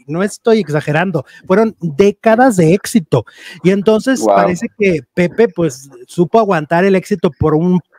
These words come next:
Speaker 1: unos añitos, pero después, pues, debido a estas actitudes,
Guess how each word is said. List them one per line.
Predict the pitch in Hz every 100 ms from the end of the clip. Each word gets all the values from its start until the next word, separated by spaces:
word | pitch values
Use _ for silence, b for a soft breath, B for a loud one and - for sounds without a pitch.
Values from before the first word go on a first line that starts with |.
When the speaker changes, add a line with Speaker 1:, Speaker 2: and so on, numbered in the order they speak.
| _
Speaker 1:
unos | 180 196 196
añitos, | 180 160 180 180 - 294 294 - B B B B B -
pero | 185 185
después, | 170 151 - 185 226 - b b b _
pues, | 180 147
debido | 170 196 262
a | 233
estas | - 247 -
actitudes, | 202 - - 143 - 180 190 185 -